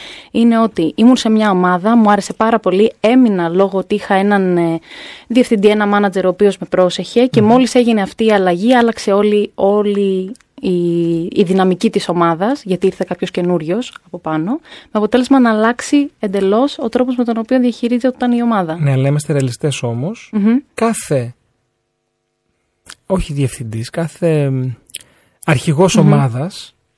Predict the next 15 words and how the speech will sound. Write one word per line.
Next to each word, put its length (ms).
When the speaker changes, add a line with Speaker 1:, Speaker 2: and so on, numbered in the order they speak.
Speaker 2:
γιατί 220
δεν 100
ξέρουμε 240
αν 80
θα 100
είναι 100
ηγέτης 340
ή 60
όχι, 300
θέλει 180
και 100
τη 60
δική 240
του 180
ομάδα. 320